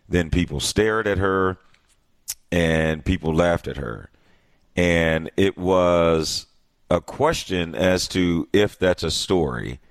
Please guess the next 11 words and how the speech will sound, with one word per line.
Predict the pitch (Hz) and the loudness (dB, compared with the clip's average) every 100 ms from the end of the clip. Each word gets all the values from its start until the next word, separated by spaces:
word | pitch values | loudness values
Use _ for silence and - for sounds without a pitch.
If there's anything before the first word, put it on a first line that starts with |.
| _ _ _ _ _ - | _ _ _ _ _ -2
number | 90 78 | -2 0
one, | 71 85 78 73 | -4 0 0 0
which | 73 80 82 | 0 0 0
I | 78 | 0
thought | 87 80 76 - _ _ _ - _ | 0 0 -2 -6 _ _ _ -20 _
is | 85 78 - | 0 0 -2
kind | - 101 92 | -2 0 0
of | 76 | -4
a | 78 | -6
ridiculous | 73 67 90 - 76 69 | -6 -2 -2 -2 -4 -6
question, | - 71 - 73 87 | -4 -4 -4 -8 -10